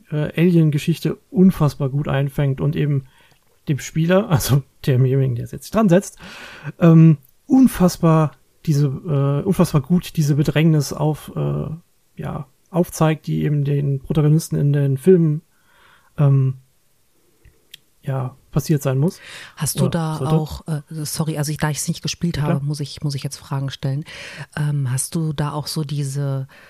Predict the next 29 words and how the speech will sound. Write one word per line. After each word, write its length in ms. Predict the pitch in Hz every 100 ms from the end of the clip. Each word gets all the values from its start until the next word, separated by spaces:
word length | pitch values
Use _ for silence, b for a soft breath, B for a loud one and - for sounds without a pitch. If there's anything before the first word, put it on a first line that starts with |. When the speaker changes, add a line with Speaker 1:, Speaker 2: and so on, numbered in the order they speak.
| B B -
Speaker 2:
äh, 440 | 151 139 135 131
äh, 1120 | 131 - - - 135 135 - 131 - 127 - 135 135 135
Jump-Effects, 1300 | 143 143 160 214 - - 208 - - 185 - - -
Jumpscares, 920 | - 151 190 - 190 190 202 - - - 220
wo 120 | 160
du, 220 | 151 151 151
wo 60 |
du 200 | 147 143
halt 480 | 135 139 135 - - _ _ -
völlig 640 | - 160 160 151 - - b b b b -
unbedarft 960 | 190 196 185 - 147 180 170 - - -
irgendwo 260 | 175 170 160
langläufst 800 | 147 151 185 - 170 160 147 147
und 180 | 139
nichts, 640 | 143 165 - - - - -
also 260 | - 147 139 -
bei 200 | 139 127 B B B
anderen 280 | 147 151
Spielen 260 | - 160 143
hast 140 | 143
du 40 | 143
das 200 | 143 -
ja 80 | 143
oft, 120 | -
dass 80 | 143
irgendwie 220 | 147 143
die 100 | 143
Musik 440 | 185 202 180 175 -
wechselt, 640 | 156 - 160 151 147 147